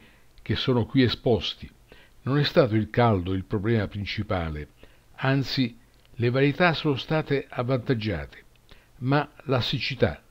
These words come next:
sottolinea il presidente dottor Cesare Spadaro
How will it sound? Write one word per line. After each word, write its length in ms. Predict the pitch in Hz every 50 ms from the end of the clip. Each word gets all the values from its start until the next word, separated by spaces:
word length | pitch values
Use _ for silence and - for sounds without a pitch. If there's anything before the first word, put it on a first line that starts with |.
| - - _ _ -
sottolinea 1000 | - - - - 117 92 - - 110 110 117 123 123 117 110 107 104 101 98 - - _ - - - _ - -
il 260 | 110 110 110 110 107
presidente 680 | - - 120 104 95 110 110 123 123 120 107 - 107 95
dottor 540 | 95 104 92 - - 123 107 101 80 - -
Cesare 420 | - - 117 110 95 90 107 95
Spadaro 680 | - - - - 98 101 107 110 110 110 120 117 113